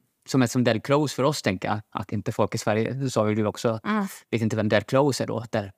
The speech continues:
Speaker 1: han är den stora här, så. Men att det är så stor skillnad. Och det känns också kul, tycker jag, för att vara en del av, av ledet. Jag refererar till Anders så ganska mycket, att han ändå åkte hit.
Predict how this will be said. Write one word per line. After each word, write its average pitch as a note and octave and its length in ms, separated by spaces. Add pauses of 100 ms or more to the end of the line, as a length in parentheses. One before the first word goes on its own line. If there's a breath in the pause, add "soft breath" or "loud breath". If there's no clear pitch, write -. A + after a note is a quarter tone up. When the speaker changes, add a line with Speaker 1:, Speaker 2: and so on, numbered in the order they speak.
(100)
Speaker 1:
han B2 240
är G#2+ 240
den G#2 100
stora G2+ 340
här, A2 280
så. - 260 (600)
Men G#2 120
att F#2 80
det - 60
är - 20
så - 100
stor - 180
skillnad. A#2 480 (840)
Och A2 140
det B2 120
känns F3+ 200
också C3+ 220
kul, A2 200
tycker - 180
jag, G#2 80
för A2+ 80
att G#2 40
vara G2+ 100
en G2+ 60
del G2+ 180
av, G2+ 220 (460)
av A2+ 120
ledet. G#2+ 260
Jag C3 100
refererar A#2 360
till A2 200
Anders A2 420
så G#2 160
ganska G#2 260
mycket, A2 240
att - 80
han A2+ 160
ändå A#2+ 180
åkte G#2+ 200
hit. C3 280